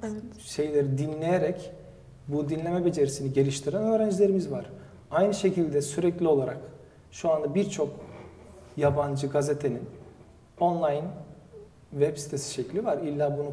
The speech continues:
Speaker 2: kağıt olarak almak zorunda değiller. Girebilirler herhangi bir yabancı web sitesine.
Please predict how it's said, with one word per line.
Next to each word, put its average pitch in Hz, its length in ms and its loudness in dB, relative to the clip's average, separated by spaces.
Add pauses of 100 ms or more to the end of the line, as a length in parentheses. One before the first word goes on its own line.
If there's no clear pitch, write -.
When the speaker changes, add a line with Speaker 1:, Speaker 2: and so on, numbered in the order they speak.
(100)
Speaker 2:
kağıt 139 260 -2
olarak 131 300 -6
almak 135 280 -6
zorunda 143 360 -8
değiller. 147 300 -2 (480)
Girebilirler 214 580 4
herhangi 160 500 0
bir 160 220 0
yabancı 156 420 0
web 156 160 -2
sitesine. 123 420 -8